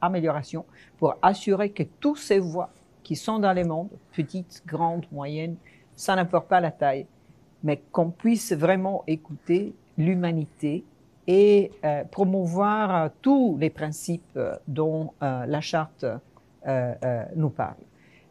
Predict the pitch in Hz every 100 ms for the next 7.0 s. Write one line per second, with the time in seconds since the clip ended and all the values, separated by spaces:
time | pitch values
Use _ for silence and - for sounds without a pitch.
0 | _ 151 147 139 120 - _ _ _ _
1 | - 160 165 165 160 - 175 220 220 214
2 | 208 208 - - _ _ _ _ _ _
3 | _ _ _ 147 143 135 - - - _
4 | _ _ _ _ 160 143 - - 226 220
5 | 233 208 190 131 - - _ - 135 139
6 | 127 156 156 151 - 123 - - 143